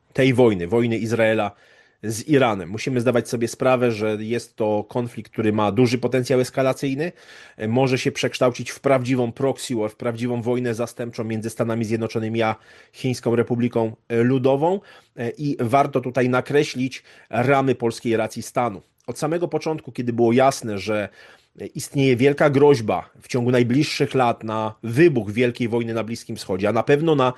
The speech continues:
jakąś formę przesilenia geostrategicznego, czyli zmiany architektury bezpieczeństwa międzynarodowego, a było to mniej więcej około roku dwa tysiące siedemnastego, ja publicznie mówiłem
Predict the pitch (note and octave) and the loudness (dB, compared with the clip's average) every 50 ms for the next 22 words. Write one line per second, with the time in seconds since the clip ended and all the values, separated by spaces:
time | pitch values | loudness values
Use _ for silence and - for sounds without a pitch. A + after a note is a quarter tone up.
0 | - - - - - A#2+ C3 C3+ C3+ - C#3 B2+ - - C#3 C#3 B2+ C3 C3 - | -8 -20 -20 -8 0 2 2 4 2 0 -4 -6 -4 -2 0 0 0 0 -2 -4
1 | - - - - D3 C#3+ - - D3 C#3 C#3+ C#3+ C3+ B2 B2 A#2 A#2 A#2+ A#2+ - | -6 -6 -4 -2 -2 -2 -2 -2 -2 -2 -2 -2 -2 -4 -2 -4 -4 -6 -6 -6
2 | - A#2+ A#2+ - A#2+ A#2 A2+ - - B2+ A#2+ G#2+ G2+ F#2 - G#2+ G#2+ A2 G#2+ - | -8 -8 -8 -8 -8 -10 -10 -6 -4 -4 -2 -2 -4 -6 -6 -6 -6 -8 -8 -10
3 | - - - - - - G#2 G#2 B2 C3+ C#3 C3+ C#3 C#3+ C3+ B2 A#2+ A#2+ - C3 | -14 -20 -20 -10 -6 -4 0 2 4 4 4 6 6 6 6 4 4 0 -2 -4
4 | - A2+ - - A#2+ A2+ A2 A#2 - - A#2+ A2+ - A#2+ A#2+ - - A2 A2 A2+ | -4 -2 0 2 2 2 2 0 -2 -2 -4 -4 -4 -4 -4 -4 -6 -6 -4 -4
5 | G#2+ G2 A2 A2 G#2 G2+ G#2 G#2 G#2+ F#2+ G#2+ G2 F#2+ A#2 C3+ F3 F#3 - - - | -6 -4 -4 -4 -2 -2 -2 -2 -2 0 -2 -2 0 0 -2 -2 -4 -8 -14 -20
6 | - - _ _ - - G2+ A2 B2+ C3 A#2 - A#2+ A#2 B2+ B2+ A#2+ B2+ C3 B2+ | -20 -20 _ _ -10 -6 -2 0 0 2 2 2 0 0 0 0 0 0 -2 -2
7 | - A#2+ G#2+ - A#2 A2+ A2+ A#2 A2+ - A#2 G#2 A2 A2+ - A2+ - B2 A2 - | -2 -2 -2 0 0 0 0 0 -2 -4 -6 -6 -6 -6 -6 -8 -10 -10 -8 -8
8 | A2 - - A#2+ A#2+ A#2 A#2+ A#2+ A#2+ - - D3+ D3 C3 B2 B2+ - - C#3 A2+ | -6 -4 -2 -2 -2 -2 -2 -4 -4 -4 -2 0 2 4 4 2 2 0 -4 -6
9 | A#2+ B2+ - - C3 C3 B2 B2 A#2 A2 B2 C#3+ B2+ A2 F2+ E2 | -6 -8 -8 -8 -6 -4 -4 -4 -2 -2 0 0 0 0 -2 -4